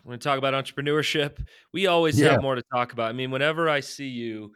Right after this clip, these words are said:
Speaker 1: it's, man, what, what's one of fifty different areas we're gonna talk about, from being a husband, being a dad? Uh, but I just want you to know I appreciate you, grateful for your friendship. And I know that we had some paradigm shifts today as we kinda think through this. Um,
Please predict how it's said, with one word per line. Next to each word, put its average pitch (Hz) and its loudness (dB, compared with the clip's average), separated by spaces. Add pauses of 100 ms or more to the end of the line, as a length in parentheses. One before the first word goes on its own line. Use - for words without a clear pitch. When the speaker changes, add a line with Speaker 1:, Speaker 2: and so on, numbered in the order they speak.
(340)
Speaker 1:
it's, 117 -8
man, 131 -8
what, 170 -4
what's 147 -6
one 139 0
of 139 -4
fifty 151 -6
different 123 -6
areas 127 -2
we're 117 -10
gonna 113 -10
talk 123 -6
about, 120 -4
from 107 -16
being 107 -10
a 107 -10
husband, 123 -8
being 117 -8
a 107 -10
dad? 113 -4 (480)
Uh, 104 -4
but 117 -2
I 127 2
just 131 -6
want 131 -8
you 127 -10
to 120 -8
know 120 -4
I 104 -4
appreciate 123 -10
you, 120 -10
grateful 123 -10
for 117 -14
your 113 -6 (480)
friendship. 151 -6 (240)
And 110 -6
I 98 -8
know 135 -2
that 135 -4
we 120 -2
had 117 -2
some 104 -16
paradigm 113 -4
shifts 104 -12
today 107 -8
as 98 -10
we 104 -18
kinda 101 -12 (540)
think 120 -6
through 120 -8
this. 110 -6 (300)
Um, 117 -4